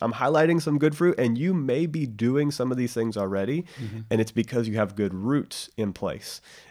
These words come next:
Speaker 1: And so today, we're gonna go beyond looking at the good fruit, and we're gonna look at the good roots. And we're also gonna talk about some of the bad fruits.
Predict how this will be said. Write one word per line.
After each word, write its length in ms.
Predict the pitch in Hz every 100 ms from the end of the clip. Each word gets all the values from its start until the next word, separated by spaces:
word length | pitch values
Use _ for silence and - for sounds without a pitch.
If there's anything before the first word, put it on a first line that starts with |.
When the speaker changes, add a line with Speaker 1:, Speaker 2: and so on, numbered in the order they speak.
| -
Speaker 1:
And 140 | 107
so 120 | 107
today, 680 | 101 98 110 170 117 98 123
we're 160 | 220 113
gonna 160 | 110
go 180 | 107 110
beyond 520 | 101 104 101 135 139
looking 260 | 123 123 107
at 80 | 101
the 80 | 101
good 300 | 139 226 -
fruit, 360 | 113 101 113 - - - - -
and 80 | 107
we're 80 |
gonna 140 | 110 110
look 140 | 110
at 60 | 104
the 60 |
good 240 | 101 104 98
roots. 380 | 151 - - - _ _ _ _ -
And 160 | 117
we're 140 | 110 -
also 480 | 127 151 160 -
gonna 180 | 117 110
talk 240 | 101 104 101
about 480 | 98 90 90 -
some 180 | - 117
of 100 | 107
the 100 | -
bad 480 | 90 98 92 90 87
fruits. 640 | - - 160 202 - -